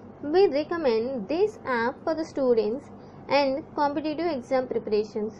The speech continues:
We hope this review is helpful for you. For more app reviews, subscribe to the channel.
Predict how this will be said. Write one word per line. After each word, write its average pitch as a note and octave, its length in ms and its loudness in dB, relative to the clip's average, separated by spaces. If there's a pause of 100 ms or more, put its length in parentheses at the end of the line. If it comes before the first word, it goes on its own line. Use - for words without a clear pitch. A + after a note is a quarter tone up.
(1200)
We F4+ 220 8
hope B3 260 2 (200)
this F4 180 2
review E4 360 0
is D#4+ 140 -4
helpful C4+ 480 2
for A#3+ 120 2
you. G#3+ 280 0 (280)
For F4+ 100 2
more F4+ 280 4 (100)
app C#4 240 -2
reviews, A3+ 480 2
subscribe F4 600 -2
to E4 80 -2
the D#4 120 -2
channel. G#3+ 440 0